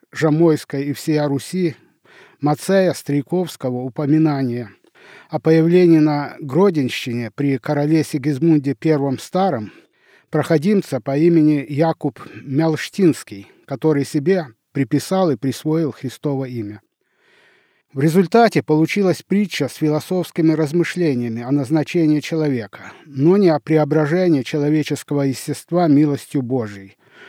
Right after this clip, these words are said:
что, конечно же, было бы гораздо важнее. Если быть точным, то такое преображение автор пытается изобразить, о чём дальше будет сказано,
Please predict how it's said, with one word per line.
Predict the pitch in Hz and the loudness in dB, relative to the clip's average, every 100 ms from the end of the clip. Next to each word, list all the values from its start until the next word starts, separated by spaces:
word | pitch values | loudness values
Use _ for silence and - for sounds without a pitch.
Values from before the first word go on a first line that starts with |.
| - | -18
что, | - - 190 | -6 2 2
конечно | 175 143 135 - 123 | 4 4 2 0 -8
же, | 110 120 | -6 -4
было | 110 175 165 | 2 4 4
бы | 135 120 | 2 0
гораздо | 135 143 139 131 | 0 0 -2 -2
важнее. | 135 135 113 113 107 98 - _ _ - - - | -2 -2 -4 -6 -8 -14 -20 _ _ -20 -18 -2
Если | 147 - 160 | -2 0 0
быть | 135 156 - | 2 2 2
точным, | 190 196 - 123 107 | 0 2 0 -4 -4
то | 139 | -4
такое | 135 170 165 147 | -2 2 2 4
преображение | 151 143 156 147 185 190 135 123 | 0 0 0 0 2 2 0 0
автор | 151 170 139 113 | 0 0 -2 -6
пытается | - 127 151 151 - 156 | -6 -2 0 0 0 -2
изобразить, | 143 170 160 175 147 127 - | 0 0 2 0 0 -4 -8
о | - 123 | -12 -8
чём | - 143 | -2 0
дальше | 135 135 - 131 | 2 -2 -4 -4
будет | 135 135 - | -4 -4 -8
сказано, | - 139 110 104 101 | -6 -4 -4 -10 -14